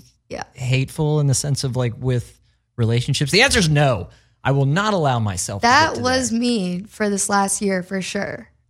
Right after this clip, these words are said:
Speaker 1: Until I found this
Speaker 2: Ah,
Speaker 1: person.
Speaker 2: ah, ah.
Speaker 1: Yeah, I literally was like, "Fuck L A." I was about to move.
Speaker 2: <gasps>
Speaker 1: I wasn't about to move to Minnesota, but I was just about to move somewhere
Speaker 2: Somewhere.
Speaker 1: else because I was
Speaker 2: What were,
Speaker 1: so
Speaker 2: what were you thinking?
Speaker 1: over it. I was thinking, um,
Speaker 2: But it goes in waves,
Speaker 1: Nashville
Speaker 2: though.
Speaker 1: or, like, Denver.
Speaker 2: Ooh, Nashville would be good 'cause
Speaker 1: Mm-hmm.
Speaker 2: isn't it a,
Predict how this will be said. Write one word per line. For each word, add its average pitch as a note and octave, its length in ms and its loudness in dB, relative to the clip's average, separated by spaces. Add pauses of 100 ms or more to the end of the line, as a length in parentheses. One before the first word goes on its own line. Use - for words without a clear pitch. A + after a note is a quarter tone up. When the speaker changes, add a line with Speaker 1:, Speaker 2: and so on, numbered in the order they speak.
(120)
Speaker 1:
Until A3+ 400 0
I A#3 200 2
found G#3 640 0
this G#3 140 2
Speaker 2:
Ah, - 40 -8
Speaker 1:
person. G3+ 400 -2
Speaker 2:
ah, - 140 0
ah. B3+ 40 2
Speaker 1:
Yeah, D4+ 140 6
I G#3+ 140 6
literally B3+ 260 2
was A3+ 140 0
like, G3 220 -6
"Fuck - 400 -4
L A#3 180 0
A." A3+ 140 -4
I A3+ 100 4
was E4+ 100 0
about E4 200 0
to B3 80 -2
move. G#3 520 0
Speaker 2:
<gasps> F3+ 420 0 (320)
Speaker 1:
I A#3 40 -4
wasn't E4 200 -2
about F#4 200 2
to D4 80 -4
move C4+ 240 0
to C4 80 -4
Minnesota, A3+ 500 -2
but A3+ 100 -6
I A3+ 80 2
was B3 120 -6
just B3 200 -6
about G#3+ 240 -2
to G#3+ 80 -8
move G#3+ 260 -8
somewhere - 320 -2
Speaker 2:
Somewhere. - 100 2
Speaker 1:
else E3 540 -4
because A3 300 0
I A3+ 100 2
was A#3 220 2
Speaker 2:
What D3+ 80 10
were, D3+ 60 6
Speaker 1:
so A3 100 4
Speaker 2:
what - 120 6
were - 60 6
you - 120 8
thinking? C#3 180 6
Speaker 1:
over G#3+ 240 0
it. - 240 -6 (580)
I - 60 -4
was D#4 200 0
thinking, C4+ 680 0
um, G#3 380 0
Speaker 2:
But - 80 4
it - 60 0
goes A3 220 2
in G#3+ 60 4
waves, F3 280 6
Speaker 1:
Nashville D#3 260 2
Speaker 2:
though. C#3+ 200 4
Speaker 1:
or, G3+ 200 0
like, G3 240 -10
Denver. G2 400 -8
Speaker 2:
Ooh, E3+ 360 2
Nashville D#3+ 380 -6
would D#3+ 100 -6
be D#3 100 -4
good B2+ 280 0
'cause E3+ 140 -4
Speaker 1:
Mm-hmm. D3+ 80 -2
Speaker 2:
isn't E3 200 0
it E3 120 0
a, D3+ 140 0